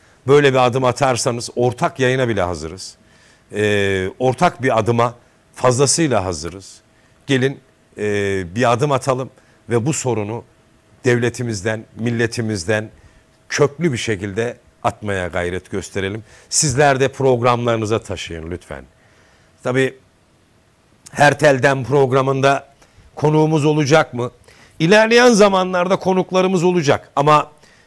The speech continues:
biz, e, konuklarımızı, e, buraya almaktansa onları Skype,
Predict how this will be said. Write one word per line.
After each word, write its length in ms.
biz, 360
e, 340
konuklarımızı, 880
e, 360
buraya 280
almaktansa 1120
onları 440
Skype, 520